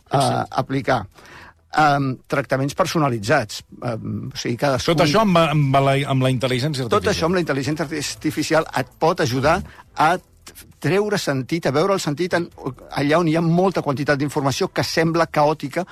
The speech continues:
Speaker 2: o que és tan gran que nosaltres no la podem abs-, absorbir. I després hi ha una altra àrea que s'està aplicant també a Catalunya, per exemple, a la unitat d'ictus del, de l'Hospital Germans Trias i Pujol, que és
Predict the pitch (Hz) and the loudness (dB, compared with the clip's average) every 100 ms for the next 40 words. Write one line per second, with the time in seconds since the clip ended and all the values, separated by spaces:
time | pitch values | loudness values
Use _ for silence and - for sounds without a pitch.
0 | - - - 135 156 151 165 170 143 123 | -10 -6 -2 -2 0 2 2 2 0 2
1 | 151 - 117 120 117 123 120 110 - 110 | 0 -2 -6 -6 -4 -6 -6 -8 -10 -10
2 | - 117 127 - 131 - 196 196 185 143 | -6 -4 -4 -4 -4 -4 -4 0 0 2
3 | 147 135 147 - - - - - 131 117 | 0 0 -2 -6 -16 -20 -20 -10 -8 -6
4 | 135 - 139 143 107 113 123 113 110 113 | -6 -4 -2 0 0 -2 -2 -4 -4 0
5 | 147 139 262 110 101 113 107 120 - 107 | 0 0 -4 -4 -2 -2 -2 -6 -4 -4
6 | 107 110 101 127 117 131 - 113 113 117 | 0 0 2 0 0 -4 -4 -4 -2 -2
7 | 110 110 107 110 104 - 117 117 113 113 | -2 -2 -2 -4 -4 -4 -4 -2 -2 -4
8 | - 127 113 113 135 165 165 170 | -4 -2 -2 -2 0 0 0 -4